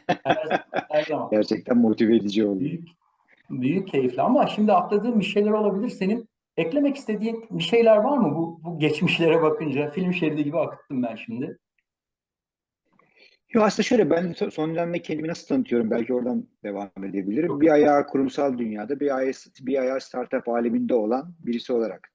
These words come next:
Speaker 2: tanımlıyorum. Tabii ki bir profesyonel yönetici, e, geçmişim var. Bir kurumsal hayat, bir beyaz yaka geçmişim var. Ama son altı yedi yıldır da startup ekosisteminde tabiri caizse kas geliştiriyorum. Hem,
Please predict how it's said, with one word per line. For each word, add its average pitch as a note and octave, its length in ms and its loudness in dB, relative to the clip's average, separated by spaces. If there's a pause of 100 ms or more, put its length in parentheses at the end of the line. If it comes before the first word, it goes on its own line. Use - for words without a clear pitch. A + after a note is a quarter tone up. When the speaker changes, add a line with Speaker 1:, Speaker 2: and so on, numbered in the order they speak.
Speaker 2:
tanımlıyorum. F2 640 -14 (380)
Tabii C#3 240 -2
ki C3+ 140 -4
bir C3+ 180 0
profesyonel C3 640 -2
yönetici, A#2 640 -4 (300)
e, G3+ 80 -8 (640)
geçmişim G#2 560 -4
var. G#2 200 -8
Bir G2+ 120 -2
kurumsal A2 380 -2
hayat, G#2 260 -2
bir A2 120 0
beyaz G#2+ 260 0
yaka G2 160 -4
geçmişim F#2 560 -10
var. C#3 220 -16 (340)
Ama B2+ 140 2
son C#3 140 2
altı C3 280 4
yedi C#3 140 4
yıldır B2 300 4
da D#3 80 4
startup C3+ 460 -2
ekosisteminde A#2+ 1080 0
tabiri G#2+ 320 0
caizse A2 420 0
kas A2+ 260 -4
geliştiriyorum. F#2 720 -8 (580)
Hem, C#3+ 340 0